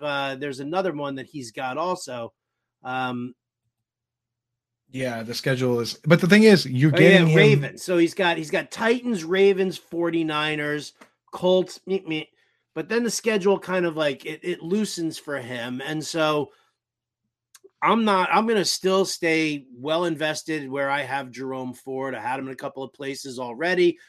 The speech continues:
Speaker 1: I picked him up off of waivers last night. I didn't go hog crazy wild. I didn't spend my whole fab budget. I, you know, I ended up, I actually got him for, like, sixty-five percent of my budget, which I thought was, like, a nice little, I was just kind of bidding there to,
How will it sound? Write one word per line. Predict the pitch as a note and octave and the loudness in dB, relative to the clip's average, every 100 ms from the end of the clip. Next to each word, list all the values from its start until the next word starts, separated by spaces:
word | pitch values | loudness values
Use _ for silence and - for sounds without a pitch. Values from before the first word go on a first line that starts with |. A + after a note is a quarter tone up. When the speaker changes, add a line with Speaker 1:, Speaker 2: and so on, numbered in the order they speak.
| _ _ | _ _
Speaker 1:
I | - | -20
picked | - C3+ - | -10 -10 -8
him | B2+ | -8
up | C3 - | -8 -6
off | A2+ G#2+ | -8 -8
of | G#2+ | -4
waivers | E3 G3+ F#3 D#3+ | 0 2 2 0
last | E3+ E3 E3 - | 4 4 4 -4
night. | D#3 D#3 D#3 D3+ B2 | -2 0 0 -2 0
I | E3+ | 2
didn't | G3 F3 C#3 | 4 2 0
go | E3+ E3+ | 0 0
hog | C3 D3 D#3 C#3+ A#2+ | 0 0 2 0 -10
crazy | - D#3 D#3+ D3+ C#3 | -8 -2 -2 -4 -8
wild. | C3 D3+ C#3+ C3+ | 0 2 2 0
I | |
didn't | E3+ C3+ | -6 -8
spend | - D#3+ | -12 -10
my | C3+ | -8
whole | C#3 C3+ | -10 -10
fab | - D3 F3 | -10 -10 -10
budget. | A2+ G2+ - _ _ - | -16 -18 -20 _ _ -12
I, | C3 | -6
you | D#3 | -4
know, | C#3 B2+ | -2 -2
I | D3+ | 0
ended | F3 D#3+ | 0 0
up, | D3 A#2+ | -2 -4
I | B2 B2+ | -6 -4
actually | C#3+ - C3+ | -6 -8 -6
got | C3 D3+ | -4 -4
him | D3 | -4
for, | B2 | -10
like, | A2 | -12
sixty-five | - - - A#2+ B2+ A2+ | -12 -14 -16 -12 -10 -10
percent | - - C#3 | -12 -12 -10
of | A#2 | -10
my | F#2+ | -12
budget, | G2 D#3+ E3+ G#2+ A#2 _ _ - | -4 -2 -2 -6 -14 _ _ -10
which | A#2+ | -4
I | D3 | -4
thought | D3+ C#3 A#2+ | 0 -2 -2
was, | A2+ | -6
like, | B2 A2 | -8 -8
a | A#2 | -6
nice | A#2+ C3 - | -4 -4 -4
little, | B2+ A#2 A2+ - _ - | -6 -4 -6 -8 _ -4
I | E3 | 0
was | D#3+ | 0
just | C3+ - | -2 -4
kind | D3+ C3 | -4 -4
of | A2 F#2+ | -8 4
bidding | D#3+ F3 E3 D#3 | 6 8 6 4
there | C#3+ D3 C#3+ C3 | 0 0 0 -2
to, | A2+ | -6